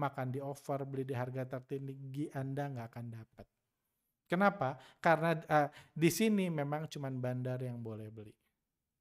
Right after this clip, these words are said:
Kenapa cuma Bandar yang boleh beli? Karena dinaikin sampai sini kan. Kalau retail yang beli di sini untung dong retail. Nggak lucu. Kayak gitu.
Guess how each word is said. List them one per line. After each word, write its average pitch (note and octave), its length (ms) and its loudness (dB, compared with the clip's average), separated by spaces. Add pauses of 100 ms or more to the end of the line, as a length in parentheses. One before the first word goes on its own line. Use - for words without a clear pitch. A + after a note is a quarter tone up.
Kenapa B3 440 4
cuma G#3+ 240 2
Bandar G#3 240 4
yang G#3+ 120 4
boleh G#3+ 120 6
beli? G#3+ 240 0
Karena C#3+ 160 0
dinaikin D3+ 480 -4
sampai F3 240 -2
sini A#3 240 0
kan. A2+ 160 -12 (560)
Kalau F3 160 6
retail G#3 320 4
yang G#3+ 80 2
beli G#3+ 160 6
di F3+ 80 0
sini B3 160 0
untung A3+ 320 0
dong A2 240 -6
retail. G#2 320 -10 (720)
Nggak B2+ 160 0
lucu. - 400 -2 (560)
Kayak A#2 280 -4
gitu. - 120 -20